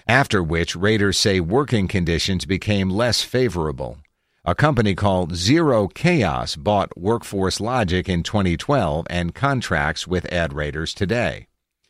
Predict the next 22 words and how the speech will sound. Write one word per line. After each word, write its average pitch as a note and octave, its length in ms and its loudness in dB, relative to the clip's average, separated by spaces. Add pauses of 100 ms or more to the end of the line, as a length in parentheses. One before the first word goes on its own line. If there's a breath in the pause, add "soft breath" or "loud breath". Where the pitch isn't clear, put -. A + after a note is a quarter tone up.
(360 soft breath)
Ad E3+ 260 2
rating F#2+ 520 2
work F#2+ 340 2
often C3+ 320 2
attracts D#2+ 460 0
people E2+ 400 -2
who G2 140 0
prefer F#2+ 480 -2
more G#2 320 0
flexible G#2+ 580 0
working A2 400 0
conditions, D2+ 800 -6
among F#2+ 360 2
them D#2+ 220 0
college A#2 480 0
graduates F2 640 -2
who F2 120 0
have D2+ 100 -2
just G#2 340 -2
entered F#2+ 360 -2
the D#2 60 -8
workforce, D#2+ 680 -2